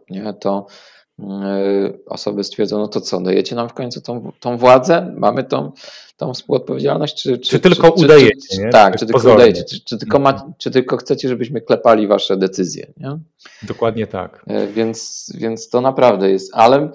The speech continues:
Speaker 1: ale pamiętam, że mieliśmy kilka takich, e, takich dołków, takich rzeczy, gdzie, gdzie żeśmy się zastanawiali, czy to jest dobry kierunek, no bo, no, no bo były jakieś tam przykłady, które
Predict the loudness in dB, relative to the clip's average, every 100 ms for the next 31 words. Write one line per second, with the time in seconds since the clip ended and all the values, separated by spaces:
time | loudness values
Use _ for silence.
0 | _ _ _ -4 -2 2 0 0 0 2
1 | 0 -2 0 4 4 2 -2 -4 -2 -2
2 | -4 -8 -6 -2 -2 0 0 0 -4 -8
3 | -8 -10 -6 -6 -6 -10 -12 -10 4 6
4 | 6 2 -16 _ -14 -10 -12 -8 -8 -8
5 | -10 -12 -14 -18 -14 -14 -12 -14 -16 -18
6 | -20 -16 -12 -10 -10 -6 -2 0 -2 -2
7 | -2 -2 -4 -10 _ _ _ _ -12 -4
8 | 2 2 0 -8 _ _ _ _ -10 -10
9 | -6 -4 -4 0 2 2 0 -6 -8 -8
10 | -8 0 0 0 -4 -6 -6 -6